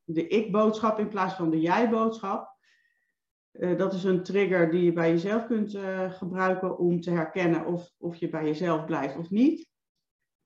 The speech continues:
Maar dus een heel lang, lang intro met de vraag van,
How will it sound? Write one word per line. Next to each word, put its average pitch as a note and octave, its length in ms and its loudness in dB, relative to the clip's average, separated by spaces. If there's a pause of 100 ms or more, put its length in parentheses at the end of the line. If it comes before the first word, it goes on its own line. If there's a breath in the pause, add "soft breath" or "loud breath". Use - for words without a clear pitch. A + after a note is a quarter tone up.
(300)
Maar F3+ 200 2
dus F#3 340 0
een F3+ 180 2
heel A3 200 4
lang, F3+ 420 0
lang E3+ 260 0
intro A3+ 440 2
met G3+ 200 0
de E3+ 100 -6
vraag G#3 360 -2
van, F3 320 -2